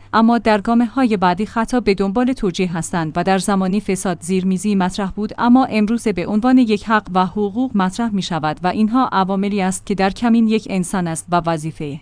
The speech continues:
حاکمیت در تشکیلات اداری جلوگیری از قرار گرفتن افراد در چنین مسیری است. عارف با بیان اینکه حق نداریم در زندگی مردم تجسس کنیم، خاطر نشان کرد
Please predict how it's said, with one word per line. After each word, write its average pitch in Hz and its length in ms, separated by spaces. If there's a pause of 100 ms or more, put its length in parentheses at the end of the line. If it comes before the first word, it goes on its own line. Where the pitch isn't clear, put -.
(100)
حاکمیت 262 520
در 202 160
تشکیلات 220 540
اداری 180 420
جلوگیری 220 500
از 240 140
قرار 160 280
گرفتن 170 560
افراد 226 420
در 202 140
چنین 247 340
مسیری 233 440
است. - 360 (160)
عارف 240 320
با 226 140
بیان 214 360
اینکه 240 360
حق 190 360
نداریم 170 460
در 185 160
زندگی 170 540
مردم 180 460
تجسس 185 540
کنیم، 190 420
خاطر 190 320
نشان 247 360
کرد 247 320